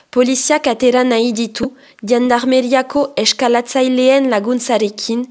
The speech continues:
eta ehun urtetik gorako zuaitzen mozteak arriskuan ezarri ditu denak.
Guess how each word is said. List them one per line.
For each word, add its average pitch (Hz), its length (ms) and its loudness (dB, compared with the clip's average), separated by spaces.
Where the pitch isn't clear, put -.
eta 220 280 0
ehun 277 320 4
urtetik 262 640 -2
gorako 233 480 0
zuaitzen 220 720 -2
mozteak 254 580 0
arriskuan 247 600 -2
ezarri 220 420 -4
ditu 208 300 -8
denak. - 500 -10